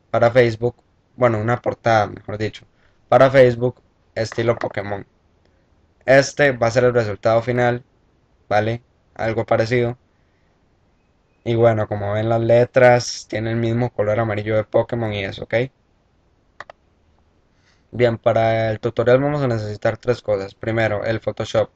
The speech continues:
cualquier versión, portable, la que sea, no importa. Eh, un logo de Pokémon como este, lo pueden descargar de Google Imágenes. Y, este, la fuente de Pokémon, que se las voy a dejar en descripción del video.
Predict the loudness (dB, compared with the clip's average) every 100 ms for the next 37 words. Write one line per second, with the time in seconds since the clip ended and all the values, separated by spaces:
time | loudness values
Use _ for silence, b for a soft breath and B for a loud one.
0 | _ -4 -2 -2 -2 0 -2 -4 -8 _
1 | _ _ _ -10 -10 2 6 6 6 2
2 | 0 -2 -2 -2 -6 -6 -6 -20 _ _
3 | _ _ _ _ -8 0 2 2 0 0
4 | 0 2 2 4 2 2 0 -4 -6 -6
5 | -6 -4 -4 -4 -8 -12 -8 -10 -6 -6
6 | -6 -6 -6 -4 -4 -4 -2 -2 -2 0
7 | -2 -2 -4 -8 -16 _ _ _ _ _
8 | _ -6 -2 -2 -4 _ -12 -6 -6 -8
9 | -4 0 2 2 -2 -8 _ _ _ _
10 | -6 -2 0 -2 -2 2 4 4 4 4
11 | 0 -4 -6 -6 -6 -4 -4 -4 -4 -4
12 | -6 -8 -14 -8 -6 -4 0 0 -2